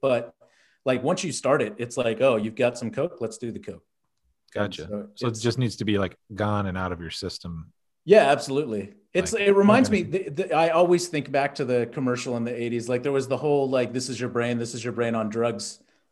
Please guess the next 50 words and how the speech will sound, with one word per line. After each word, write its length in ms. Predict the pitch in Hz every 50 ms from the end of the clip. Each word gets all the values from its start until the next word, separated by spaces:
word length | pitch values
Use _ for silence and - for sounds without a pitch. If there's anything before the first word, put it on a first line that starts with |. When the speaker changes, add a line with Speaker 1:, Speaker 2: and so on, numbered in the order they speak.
| _ _
Speaker 1:
um, 540 | - 127 123 120 110 107 104 107 - - - -
um, 440 | - 120 117 113 110 110 113 - - _ _ _ _ _ _ _ _ _ _ _ _ _ -
you 160 | 151 139 131
know, 340 | 117 107 101 101 104 - - -
uh, 480 | 113 104 98 95 92 92 92 92 87 73 78 - _ -
push. 420 | - 160 151 165 165 - - - - _ _ _ _ _ _
But 120 | - 151 -
there 60 | 160
Speaker 2:
Yeah. 20 | 151
Speaker 1:
was 140 | 147 131
one 540 | 120 127 175 208 233 190 151 139 143 151 151 - - - _ _ _ _ _ -
that 260 | 139 127 139 127 -
sticks 380 | - - - 170 165 - -
out 320 | 156 139 135 127 127 - 131
where 120 | 131 127
it's, 220 | 127 127 127 - -
like, 240 | 135 127 123 - -
a 80 | 139 127
guy 500 | 110 143 147 139 131 120 120 120 120 - - _ _ _ _
sitting 420 | - - - - 160 165 170 165 160
in 100 | 156 151
a 80 | 139
room 580 | 123 107 117 131 131 123 117 117 113 117 120 120 -
and 120 | 127 127
he's 160 | 127 123 120
like, 340 | 127 123 120 117 110 113 - 131
"Well, 120 | 131 131
I 60 | 139 143
just 220 | 143 151 - -
do 100 | 143 127
coke 320 | 123 - 135 117 117 113
to, 120 | - 131 127
so 180 | - - 135
I 60 | 120 113
can 120 | 117 120
do 140 | 110 123 120
more 180 | 113 110 104
work, 360 | 101 104 127 117 - - - -
so 200 | - - - 131 120
I 60 | 110
can 160 | - 123 113
make 180 | 113 107 104 -
more 140 | 107 104 101
money, 360 | 107 120 113 98 95 85 - _ _ _ _ _ _ _
so 120 | - - 117
I 40 | 107
can 120 | 113 110
buy 140 | 107 110 107
more 180 | 107 104 98
coke, 360 | 98 - 117 104 98 101 -